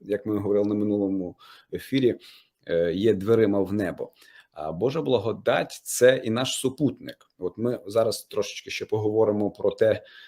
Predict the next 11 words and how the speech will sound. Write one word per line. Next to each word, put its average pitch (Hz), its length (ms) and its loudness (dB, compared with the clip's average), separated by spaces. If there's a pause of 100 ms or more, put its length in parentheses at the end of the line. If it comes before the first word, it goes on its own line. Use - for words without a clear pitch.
(120)
що, 95 560 2 (240)
е, 95 140 -2
що 104 180 -4
зробила 107 380 6
для 104 120 0
нас 104 200 -4
благодать, 98 520 -2
тобто 95 440 -2 (360)
про 92 200 -4 (260)
той 101 180 4
дар 110 440 0